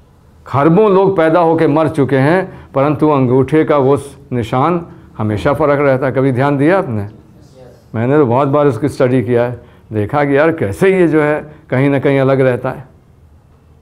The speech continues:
अभी कल मैंने पढ़ा था एक article में कि एक लड़के का नाम और उसके सूरत का आदमी कहीं दूसरी जगह उनको मिला, मिलता जुलता, एकदम बिल्कुल नहीं था पर मिलता जुलता।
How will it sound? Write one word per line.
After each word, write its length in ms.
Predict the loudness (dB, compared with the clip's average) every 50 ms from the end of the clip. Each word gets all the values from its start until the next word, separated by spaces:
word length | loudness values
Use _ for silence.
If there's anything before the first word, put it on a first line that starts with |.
| _ _ _ -18 -8 -6
अभी 200 | -2 0 0 0
कल 180 | 0 0 0 2
मैंने 240 | 2 2 2 0 0
पढ़ा 280 | 0 0 0 0 0
था 160 | 0 0 0
एक 160 | 0 0 0 -2
article 360 | -2 -2 -2 -2 0 2 2
में 280 | 0 2 0 -4 -4 -6 -12 -20 -20 -20 -20 -16 -8
कि 400 | -4 -2 0 0 0 -2 -4 -12 -20 -12 -4 0
एक 220 | 0 0 0 0
लड़के 380 | 0 0 0 0 0 0 -2 0
का 140 | 0 0
नाम 380 | -2 0 0 0 0 0 -2 -2
और 180 | -4 -4 -4 -4
उसके 280 | -4 -2 -2 -2 -2
सूरत 480 | -2 -2 -2 0 2 2 2 2 0 0 -2
का 80 | 0
आदमी 520 | 0 0 0 0 0 0 0 0 -2 -4 -6 -12 -20 -20 -14 -6 -2
कहीं 200 | 0 0 0 2
दूसरी 280 | 0 0 0 0 0 2
जगह 200 | 2 2 2 2
उनको 260 | 0 0 0 -2 0
मिला, 260 | 0 2 2 2 2
मिलता 360 | 2 2 0 0 0 0 0
जुलता, 220 | 0 0 -2 -2 -2
एकदम 400 | -2 -2 -2 0 0 0 0 0
बिल्कुल 280 | 0 0 2 0 0
नहीं 200 | 2 2 0 0
था 100 | 0 -2
पर 160 | 0 0 0
मिलता 360 | 0 0 -2 -4 -2 -2 -2 -2
जुलता। 460 | -2 -4 -6 -8 -10 -12 -14 -14